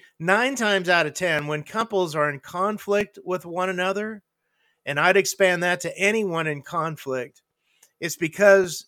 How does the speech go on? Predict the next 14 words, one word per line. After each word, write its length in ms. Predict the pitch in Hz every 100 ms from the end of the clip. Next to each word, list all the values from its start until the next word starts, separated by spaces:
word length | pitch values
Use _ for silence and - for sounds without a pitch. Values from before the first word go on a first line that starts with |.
| -
they 260 | 147 170 170
have 180 | 196
a 60 | 185
communication 840 | - 170 190 160 185 196 190 131
problem. 460 | 117 104 107 113 _ _ _ _ _ _ _ _ _ 160
And 100 | 165
it 100 | 165
all 180 | 196 233
starts 480 | - 226 226 -
with 160 | 190 143
being 320 | 175 170 156
slow 680 | - - 165 180 190 165 135
to 200 | 131 127
hear. 460 | 123 117 - -